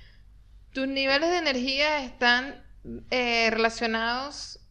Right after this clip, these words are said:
con tu ambiente. ¿O están muy ligados a tu ambiente?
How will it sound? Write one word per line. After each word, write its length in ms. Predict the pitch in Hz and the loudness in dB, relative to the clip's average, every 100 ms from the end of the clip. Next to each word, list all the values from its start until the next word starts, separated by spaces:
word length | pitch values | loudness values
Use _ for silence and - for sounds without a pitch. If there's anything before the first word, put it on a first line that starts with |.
| - - | -20 -6
con 580 | 254 247 277 311 - - | 0 2 2 -2 -12 -8
tu 280 | 247 226 - | -6 -6 -4
ambiente. 920 | 226 214 185 190 165 147 - 196 - - - - - - - - - - - - - - - - - - - - - - - | -2 -2 -2 -4 -4 -10 -16 -18 -18 -20 -20 -20 -20 -20 -20 -20 -20 -20 -20 -20 -20 -20 -20 -20 -20 -20 -20 -20 -20 -20 -8
¿O 80 | - | -4
están 200 | 214 220 | 0 2
muy 160 | 240 262 | 2 2
ligados 560 | 262 214 214 165 156 175 | 2 2 2 2 -2 -6
a 100 | 170 | -8
tu 80 | 170 | -8
ambiente? 420 | 165 165 156 - | -10 -10 -12 -12